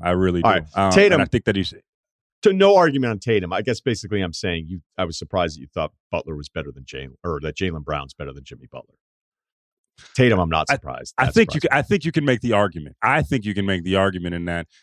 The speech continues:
Speaker 1: And the way they've been playing, if you put them, they're both, their two best guys, I think,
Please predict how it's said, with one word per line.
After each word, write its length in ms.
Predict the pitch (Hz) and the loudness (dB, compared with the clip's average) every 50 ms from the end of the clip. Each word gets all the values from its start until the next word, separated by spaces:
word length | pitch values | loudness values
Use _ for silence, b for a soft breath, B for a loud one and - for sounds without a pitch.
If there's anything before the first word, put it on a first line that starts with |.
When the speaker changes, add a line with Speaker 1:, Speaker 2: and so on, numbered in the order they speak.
| 92 b - | -18 b -4
Speaker 1:
And 460 | 110 107 110 107 104 101 101 104 101 104 | -2 0 2 2 0 0 -2 -4 -6 -2
the 100 | 110 110 | -2 0
way 180 | 107 123 131 127 | 2 2 4 4
they've 180 | 127 120 104 | 2 2 0
been 160 | 98 110 98 | -2 -4 -6
playing, 420 | - - - 131 131 123 117 110 104 | -6 -4 -2 0 0 0 0 -2 -4
if 140 | 98 - - | -4 -6 -8
you 60 | 113 | -6
put 220 | - 123 113 - | -4 -4 -4 -2
them, 200 | - 107 98 90 _ - | -2 -4 -4 -6 _ -2
they're 200 | 120 120 127 117 | 0 0 0 0
both, 340 | 92 - - 117 123 123 120 - _ _ - | -2 -2 0 0 0 0 -2 -8 _ _ -6
their 200 | 113 123 135 123 | -4 -4 -4 -4
two 260 | - - 151 151 127 | -4 -4 -4 -4 -2
best 320 | 104 113 117 110 95 - | 0 0 0 0 -2 -2
guys, 600 | 110 107 104 101 98 92 87 82 - - - - _ _ - - | 0 0 2 2 0 -2 -4 -6 -10 -16 -18 -20 _ _ -6 -4
I 80 | 95 | -4
think, 300 | 95 - - 110 98 87 | -4 -4 -4 -6 -6 -4